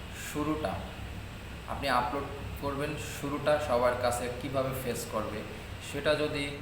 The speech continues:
একটু মডিফাই হয়, একটু আকর্ষিত হয়, তাহলে অবশ্যই মানুষ আকস্মিকভাবে আপনার ভিডিও সিন করবে, প্লাস আপনার ভিডিও দ্রুত ভাইরাল হবে। চলুন শিখে নেওয়া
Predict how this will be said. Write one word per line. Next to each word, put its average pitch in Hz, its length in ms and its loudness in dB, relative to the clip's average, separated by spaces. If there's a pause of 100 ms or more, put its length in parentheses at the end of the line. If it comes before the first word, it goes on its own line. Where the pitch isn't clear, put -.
(260)
একটু - 300 -4 (120)
মডিফাই 120 400 4 (120)
হয়, 107 240 2 (440)
একটু - 300 -4 (180)
আকর্ষিত 135 420 0 (120)
হয়, 104 200 2 (320)
তাহলে 123 200 6 (100)
অবশ্যই 123 520 0 (720)
মানুষ 117 280 2 (440)
আকস্মিকভাবে 143 800 2 (400)
আপনার 113 280 4 (100)
ভিডিও 107 260 -2 (540)
সিন 135 180 0 (140)
করবে, 131 300 2 (400)
প্লাস 104 300 4 (720)
আপনার 131 300 2
ভিডিও 110 260 0 (460)
দ্রুত 160 260 0 (380)
ভাইরাল 107 340 2
হবে। 92 160 -2 (360)
চলুন 139 280 -2 (420)
শিখে 123 300 -2
নেওয়া 117 160 4